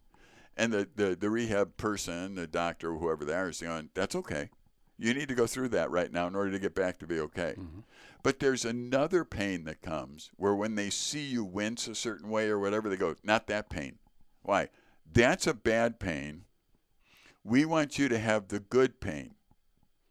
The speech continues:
Speaker 1: People listening need to understand relationships, commitment to one another is a good pain.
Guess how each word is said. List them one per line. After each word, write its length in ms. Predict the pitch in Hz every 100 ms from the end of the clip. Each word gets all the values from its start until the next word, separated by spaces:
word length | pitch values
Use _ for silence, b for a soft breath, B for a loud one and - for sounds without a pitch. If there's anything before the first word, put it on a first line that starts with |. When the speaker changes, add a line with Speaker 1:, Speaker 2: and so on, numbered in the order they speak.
| _ _ b b b b b b -
Speaker 1:
People 320 | 139 127 113
listening 480 | 117 120 104 95 95
need 180 | 98
to 80 | 92
understand 760 | 95 90 87 - 98 92 73 - _
relationships, 1120 | 92 92 98 120 - 95 - 78 60 - - _ _ -
commitment 560 | 92 92 117 117 107
to 80 | -
one 180 | 95 95
another 540 | 87 87 92 104 113 - _ _ _ _ _ _ _
is 140 | 92 90
a 60 |
good 400 | 78 - 98 90
pain. 500 | - 107 98 76 64